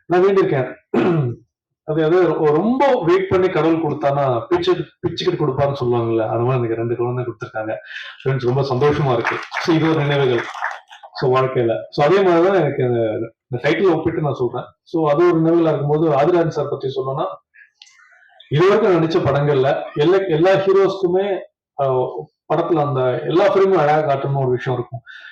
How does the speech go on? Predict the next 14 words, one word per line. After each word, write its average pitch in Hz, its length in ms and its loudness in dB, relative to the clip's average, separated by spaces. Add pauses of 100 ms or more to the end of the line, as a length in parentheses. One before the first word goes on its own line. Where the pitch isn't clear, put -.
(120)
இந்த 143 160 0
படத்துல 170 480 2
வந்து 151 200 2 (600)
பார்த்து 160 320 0
பார்த்து 165 260 0
ஆதிராஜன் 143 360 2
சார் 131 200 -2
செதுக்கியிருக்காரு. 117 520 -2 (200)
ஒரு 123 140 -12 (100)
காஸ்டியூம் 139 360 -2
ஆகட்டும், 120 300 -4
ஒரு 117 200 -2
டயலாக் 127 320 0
ஆகட்டும், 113 360 -4